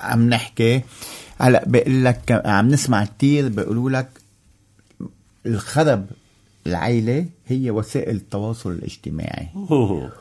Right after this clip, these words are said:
Speaker 1: وبقول لك، وبنسمع كتير كمان بقول لك في إدمان عندها س-، أو بيظهروا سوا، هي بتقعد على الفيسبوك أو إنستغرام تبعها، وهو كمان ما كأنه ظاهرين سوا، أو عشية بيوصلوا على البيت كل واحد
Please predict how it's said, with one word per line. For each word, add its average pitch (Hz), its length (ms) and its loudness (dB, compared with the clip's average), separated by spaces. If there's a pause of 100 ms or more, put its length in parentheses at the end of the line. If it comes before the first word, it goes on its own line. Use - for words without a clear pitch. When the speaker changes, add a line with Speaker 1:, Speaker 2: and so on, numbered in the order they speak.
(260)
Speaker 1:
وبقول 123 540 2
لك، 120 300 0
وبنسمع 117 540 0
كتير 131 380 0
كمان 113 440 -2
بقول 110 200 -4
لك 113 140 -2
في 113 320 -2
إدمان 123 760 0
عندها 110 440 0
س-، 117 140 -8 (680)
أو 123 120 4
بيظهروا 117 460 0
سوا، 127 340 0
هي 127 200 2
بتقعد 95 420 -4
على 87 120 -2
الفيسبوك 123 580 -2
أو 92 180 -4
إنستغرام 107 520 -4
تبعها، 113 460 -4
وهو 113 340 -2
كمان 110 480 -2 (260)
ما 120 60 -6
كأنه 107 300 -4
ظاهرين 95 360 -6
سوا، 90 300 -8
أو 95 180 -6
عشية 113 360 -4
بيوصلوا 104 360 -6
على 95 100 -6
البيت 117 260 -4
كل 101 180 -8
واحد 104 300 -10